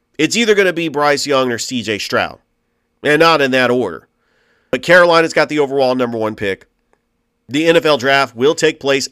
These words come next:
April twenty-seventh. This is gonna be in Kansas City, Missouri.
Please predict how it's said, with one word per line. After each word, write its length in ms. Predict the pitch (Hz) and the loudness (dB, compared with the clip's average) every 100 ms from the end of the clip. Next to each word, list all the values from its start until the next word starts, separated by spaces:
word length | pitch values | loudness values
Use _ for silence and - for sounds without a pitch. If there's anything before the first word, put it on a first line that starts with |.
| - | -2
April 380 | 180 208 196 | -2 -2 -6
twenty-seventh. 1040 | 196 - 170 - 170 156 - 151 156 156 - _ _ _ _ _ _ _ _ - | -6 -2 -2 -2 -10 -8 -2 0 0 -6 -14 _ _ _ _ _ _ _ _ -4
This 200 | 135 233 | -2 -2
is 80 | 226 | 0
gonna 220 | 208 156 | 2 2
be 180 | 139 139 | 0 -6
in 280 | 120 110 | -8 -8
Kansas 640 | 110 - 156 202 156 117 - | -10 -2 0 0 -4 -4 -2
City, 560 | - 156 165 175 175 _ _ _ _ | -2 -2 -2 -6 -12 _ _ _ _
Missouri. 760 | 107 117 123 104 131 160 98 | -6 -4 -4 -2 2 2 0